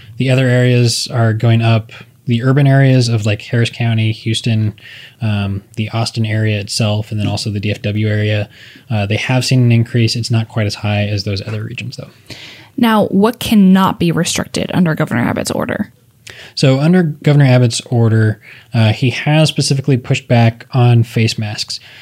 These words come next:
Speaker 1: Now, if you remember from last summer, he kind of did this back and forth on that flip-flop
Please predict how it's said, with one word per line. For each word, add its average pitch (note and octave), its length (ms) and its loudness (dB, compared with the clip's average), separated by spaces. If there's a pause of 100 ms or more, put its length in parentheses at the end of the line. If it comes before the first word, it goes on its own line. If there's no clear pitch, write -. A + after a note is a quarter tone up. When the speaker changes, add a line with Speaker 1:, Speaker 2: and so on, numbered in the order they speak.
(160)
Speaker 1:
Now, A#2+ 200 2
if A2+ 100 -2
you B2 60 0
remember C#3 220 4
from C3 160 2
last B2 240 2
summer, B2+ 320 4
he A#2 120 -2
kind A#2+ 220 0
of A2+ 180 -2
did G#2+ 220 -2
this A2 260 -2
back A#2 360 -4
and A2 120 -4
forth D3 280 0
on C3+ 100 2
that B2+ 180 0
flip-flop A#2+ 580 -4